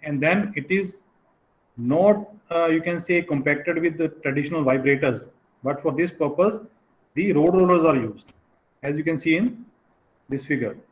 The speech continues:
So very stiff concrete, uh,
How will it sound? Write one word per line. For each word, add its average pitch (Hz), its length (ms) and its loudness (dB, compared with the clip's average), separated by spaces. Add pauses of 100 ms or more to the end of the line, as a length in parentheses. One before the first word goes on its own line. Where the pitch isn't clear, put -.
(720)
So 180 520 -2
very 165 280 0
stiff 202 280 -2
concrete, 170 680 0
uh, 180 500 2